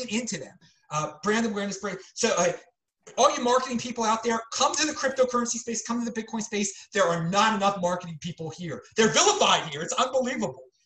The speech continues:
Adam Meister's got a freaking marketing degree from, uh, WashU, and I don't give a darn, and I'm doing great in this space. I mean, you, marketing dudes can grasp technology, trust me. And we,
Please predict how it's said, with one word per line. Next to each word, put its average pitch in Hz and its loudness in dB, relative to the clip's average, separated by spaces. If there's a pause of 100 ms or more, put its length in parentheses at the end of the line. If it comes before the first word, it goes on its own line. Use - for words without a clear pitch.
(120)
Adam 349 4
Meister's 320 2
got 247 4
a - 0
freaking 247 -2
marketing 262 0 (160)
degree 262 -4
from, 208 0
uh, 190 2
WashU, 247 0 (240)
and 175 2
I 254 2
don't 247 0
give 233 0
a 202 0
darn, 247 6 (220)
and 196 4
I'm 262 2
doing 226 2
great 240 6
in 170 -10
this 160 -2
space. - -4
I 160 -10
mean, 175 -6 (180)
you, 202 -6 (220)
marketing 359 2
dudes 311 -2
can 240 -4 (540)
grasp 226 0
technology, 165 -6 (140)
trust 175 -6
me. 131 -18 (240)
And 175 -2
we, 208 0